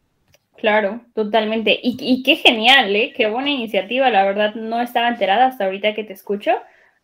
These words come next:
pero sí, yo creo que, mm, útil,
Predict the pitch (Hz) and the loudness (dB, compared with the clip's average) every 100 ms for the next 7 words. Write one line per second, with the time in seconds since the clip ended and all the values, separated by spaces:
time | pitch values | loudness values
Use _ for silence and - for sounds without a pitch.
0 | _ - 208 208 202 196 196 190 185 202 | _ 2 6 6 8 6 8 6 4 2
1 | - 240 330 330 - - _ 254 262 262 | -4 -2 -2 -4 -14 -20 _ 4 4 6
2 | 359 381 370 - - - 240 233 233 226 | 4 6 4 4 -4 -8 -6 -4 -6 -6
3 | 226 220 220 220 214 214 202 - _ _ | -8 -8 -6 -6 -4 -6 -8 -12 _ _
4 | _ _ _ _ _ _ _ _ _ _ | _ _ _ _ _ _ _ _ _ _
5 | _ - 294 427 427 403 | _ -4 2 2 4 2